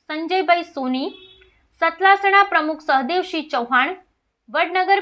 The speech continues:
પ્રમુખ રણજીતસિંહ ઠાકોર, વિજાપુર પ્રમુખ અરવિંદસિંહ ચાવડા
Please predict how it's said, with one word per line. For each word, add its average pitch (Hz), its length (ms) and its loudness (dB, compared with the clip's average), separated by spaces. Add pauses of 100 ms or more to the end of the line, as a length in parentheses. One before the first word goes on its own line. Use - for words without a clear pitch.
પ્રમુખ 302 360 -2
રણજીતસિંહ 262 600 -4
ઠાકોર, 254 400 -2 (520)
વિજાપુર 381 640 0
પ્રમુખ 311 340 -2 (140)
અરવિંદસિંહ 339 560 -6
ચાવડા 247 340 4